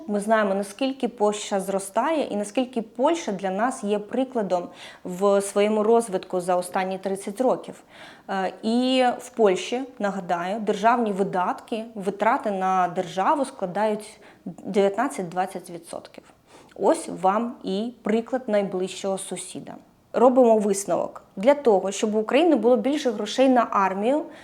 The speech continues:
нам необхідне економічне зростання. А вже ж зараз нам допомагають наші західні пр-, партнери, і С Ш А, і країни Європи. А, але ця допомога може в якийсь момент закінчитись, і Україна має розраховувати на себе.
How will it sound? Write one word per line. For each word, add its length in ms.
нам 260
необхідне 500
економічне 560
зростання. 600
А 80
вже 300
ж 140
зараз 680
нам 260
допомагають 840
наші 300
західні 540
пр-, 240
партнери, 560
і 80
С 180
Ш 220
А, 300
і 60
країни 340
Європи. 680
А, 340
але 340
ця 360
допомога 560
може 260
в 20
якийсь 320
момент 360
закінчитись, 960
і 60
Україна 380
має 220
розраховувати 580
на 100
себе. 380